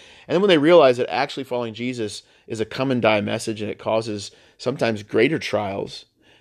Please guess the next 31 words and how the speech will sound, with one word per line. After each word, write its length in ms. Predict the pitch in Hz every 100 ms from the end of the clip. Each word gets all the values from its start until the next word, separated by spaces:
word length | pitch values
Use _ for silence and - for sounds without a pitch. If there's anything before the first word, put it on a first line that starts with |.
| _
because 160 | 127
it's 120 | 113
a 60 | 110
deeper 440 | 101 139 196 131
fix 500 | - - 104 - - -
at 100 | 110
a 40 |
deeper 380 | 101 160 175 147
level 300 | 143 147 123
than 120 | 113
just 200 | 110 -
your 80 | 107
temporary 540 | - 127 120 113 107 - _ _
physical 440 | _ 147 135 107
problems, 560 | 104 92 - - - - _ _ _ _
then 200 | - 123
they 280 | 123 117
immediately 420 | - 117 127 127 104
reject 480 | 104 95 98 92
it. 240 | - - _ _ _ -
And 80 |
they 80 | 104
think, 180 | 104 98
"This 180 | 117 120
is 120 | 104
not 180 | 87 78
what 120 | 92
I 80 | 98
signed 300 | - 87 78
up 140 | 90
for." 280 | - - -